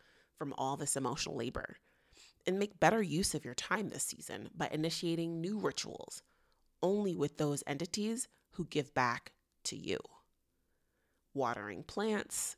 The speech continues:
caring for pets, getting into healthy cooking, developing a ten-minute joint mobility routine. All of these are rituals that initiate feelings of bonding and don't involve giving our energy away to those who will drain us.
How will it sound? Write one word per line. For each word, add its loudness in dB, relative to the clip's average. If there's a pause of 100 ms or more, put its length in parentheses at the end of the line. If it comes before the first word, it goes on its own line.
(100)
caring -6
for -8
pets, 0 (360)
getting 0
into -6
healthy -8
cooking, -2 (600)
developing 0
a 0
ten-minute 0
joint 0
mobility -2
routine. -6 (580)
All 4
of 4
these 0 (140)
are 4
rituals 0
that 0
initiate 0
feelings -8
of -8
bonding -6 (500)
and 0
don't 2
involve 2
giving -2
our -2
energy 2
away -6 (300)
to -2
those -2
who -4
will -4
drain -8
us. 6